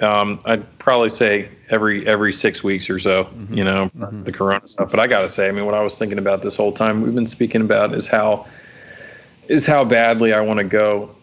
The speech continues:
Speaker 1: Um, I haven't been, I haven't been since the, since March,
Speaker 2: Sure.
Speaker 1: right, when all this stuff started getting really bad. And, um, for, for weeks now, I mean, there's been a lot going on.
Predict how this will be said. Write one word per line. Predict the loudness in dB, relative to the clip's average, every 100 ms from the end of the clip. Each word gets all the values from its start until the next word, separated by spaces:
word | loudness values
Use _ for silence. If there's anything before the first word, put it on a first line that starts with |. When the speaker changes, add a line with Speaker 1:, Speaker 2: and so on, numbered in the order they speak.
| _ -6
Speaker 1:
Um, | -2 0 0 0 -2 -6 -12 -4
I | 0
haven't | 2 0 0
been, | 0 0 0 -2 0
I | 0
haven't | 0 -2
been | -4 -4 -4 -8 -10 _ _ _ _ -12 -8 -8
since | -6 -2 0 0 -6 -10
the, | -2 0 0 -2
since | -2 -4 -2
March, | 0 0 0 -6 -10 _ _ _
Speaker 2:
Sure. | 0 2
Speaker 1:
right, | 2 2
when | 2
all | 0
this | -2 _
stuff | -4
started | 0 0 2
getting | 0
really | 0 0
bad. | 0 0 0 -2 -12 _ _ -20 -20 -20 _ _
And, | 0 2 2 0 0 -2
um, | 0 2 2 2 0 -2 -6 _ _ -20 -20 -20 -20 _ _ -20 -20 -20 -20 -20 -20 _
for, | 2 4 4 0
for | 0 0
weeks | 0 -2 -4
now, | -4 -2
I |
mean, | 0 0
there's | -2
been | -2
a | 0
lot | 0 0
going | 0 0 0
on. | 0 0 -2